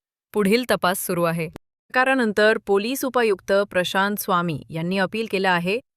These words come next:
पालकांनी आपल्या मुलांना समजून घेणं गरजेचं आहे. मुलांमध्ये आलेली अस्थिरता, निर्णय घेण्याची घाई आणि तात्कालिक रागाचे परिणाम खूप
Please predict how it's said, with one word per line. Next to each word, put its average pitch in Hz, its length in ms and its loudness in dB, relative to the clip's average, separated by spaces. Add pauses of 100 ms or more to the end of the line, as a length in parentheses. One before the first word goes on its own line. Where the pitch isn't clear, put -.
पालकांनी 269 680 4
आपल्या 226 420 0
मुलांना 185 580 0
समजून 185 560 0
घेणं 185 360 0
गरजेचं 165 380 -2
आहे. 151 280 -4 (760)
मुलांमध्ये 285 540 2
आलेली 240 520 2
अस्थिरता, 190 840 0
निर्णय 185 380 0
घेण्याची 180 400 -2
घाई 165 420 -2
आणि 180 360 -2 (120)
तात्कालिक 247 600 0
रागाचे 226 420 2
परिणाम 226 520 2
खूप - 180 -4